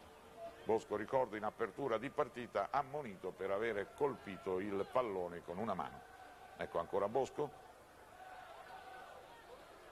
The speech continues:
Siamo curiosi di vedere come verrà applicata la, eh, norma sul, eh, rinvio del portiere.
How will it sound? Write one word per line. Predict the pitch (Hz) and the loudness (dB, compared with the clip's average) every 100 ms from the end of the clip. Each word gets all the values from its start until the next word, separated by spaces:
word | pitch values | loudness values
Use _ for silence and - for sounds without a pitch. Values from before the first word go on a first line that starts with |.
| - | -2
Siamo | 143 135 | 2 2
curiosi | 156 156 170 110 117 | 2 6 6 4 2
di | 123 | -2
vedere | 110 131 151 143 120 | 4 6 8 6 6
come | 143 127 | 4 2
verrà | 110 113 143 120 | 4 6 6 6
applicata | 117 - 117 - 127 113 110 101 - - - - - - - | 2 -2 -2 4 6 6 6 4 2 -14 -18 -16 -16 -12 -4
la, | 87 107 117 110 - 95 90 87 87 | 2 6 6 6 2 2 2 2 0
eh, | 69 - - - - - - | -2 -8 -16 -16 -16 -14 0
norma | 110 143 110 110 104 | 4 6 4 4 2
sul, | - 120 117 107 | 2 0 2 6
eh, | 101 95 92 87 82 | 6 8 6 4 0
rinvio | 90 120 113 147 113 | -2 -4 0 4 6
del | 117 110 | 4 4
portiere. | - 143 110 104 107 | 2 2 4 4 4